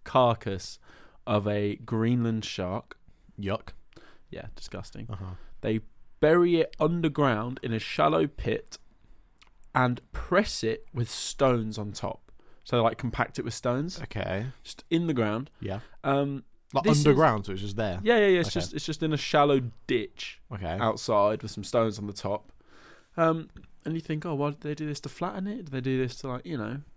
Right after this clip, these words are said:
Speaker 1: what's this? Is the ground hot to, like, cook it 'cause they're in
Speaker 2: It's
Speaker 1: Iceland?"
Speaker 2: Iceland, yeah.
Speaker 1: It's just made of volcanoes. No. Um, this presses poisonous internal fluids out of the shark.
Speaker 2: Oh.
Speaker 1: Yeah. Mm, yum, yum, yum, yum, yum.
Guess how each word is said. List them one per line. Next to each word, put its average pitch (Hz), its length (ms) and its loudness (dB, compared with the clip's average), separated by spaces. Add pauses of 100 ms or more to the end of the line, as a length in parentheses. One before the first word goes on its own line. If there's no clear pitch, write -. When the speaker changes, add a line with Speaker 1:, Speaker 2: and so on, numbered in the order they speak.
(120)
Speaker 1:
what's 175 180 -14
this? - 380 -6
Is 113 200 -6
the 113 80 -4
ground 131 400 -2
hot - 440 0
to, 107 200 0
like, 101 220 -4
cook - 240 -4
it 160 100 0
'cause 123 140 -6
they're 104 120 2
in 101 80 2
Speaker 2:
It's 110 220 2
Speaker 1:
Iceland?" 104 220 2
Speaker 2:
Iceland, 104 400 -2
yeah. 113 180 -2
Speaker 1:
It's - 140 -6
just 113 120 -6
made 113 120 2
of 104 80 -2
volcanoes. 107 580 0 (220)
No. 104 400 -2 (320)
Um, 104 420 2 (720)
this 151 200 0
presses 107 840 0 (320)
poisonous 147 640 2
internal 123 440 2
fluids 104 480 2
out 95 100 2
of 92 80 -4
the 95 80 -8
shark. - 480 -8 (240)
Speaker 2:
Oh. 113 540 4 (180)
Speaker 1:
Yeah. 127 380 4 (100)
Mm, 170 420 4
yum, 120 140 4
yum, 135 140 2
yum, 147 100 2
yum, 156 140 4
yum. 143 340 2